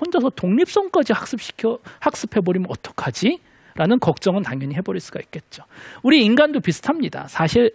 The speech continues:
인간도 한 열 살 전에는 약한 인공지능입니다. 부모님 말 잘 듣거든요, 애들. 그런데 이제 한 열두 살, 열세 살, 열네 살, 열다섯 살 되면 진짜 말을 듣기 시작하잖아요. 강한 인공지능이 되는 거죠. 독립성이 생기니까. 그런데 그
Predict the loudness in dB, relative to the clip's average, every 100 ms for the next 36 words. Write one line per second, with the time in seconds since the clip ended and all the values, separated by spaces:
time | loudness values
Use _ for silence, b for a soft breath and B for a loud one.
0 | 0 2 4 2 2 2 2 2 4 4
1 | 2 4 4 4 0 -2 0 0 -2 B
2 | B -4 -4 -2 -2 -2 -4 -8 -14 -18
3 | -20 -20 -20 b b b -2 2 4 4
4 | 2 0 0 -2 0 0 -4 -8 -10 -10
5 | -10 -12 B B B B B 4 4 4
6 | 2 2 2 2 0 2 4 2 0 0
7 | 0 4 2 4 2 2 2 4 6 6
8 | 4 4 4 4 0 -2 0 2 4 4
9 | 2 2 0 B B B -10 -8 -8 2
10 | 2 4 2 2 0 -4 -6 -6 -8 -8
11 | -8 -12 -20 B B -2 2 4 4 2
12 | 2 0 0 0 0 2 2 -2 -8 -8
13 | 2 4 4 2 0 0 -2 -2 -6 -8
14 | -10 -10 B B B -2 2 4 4 6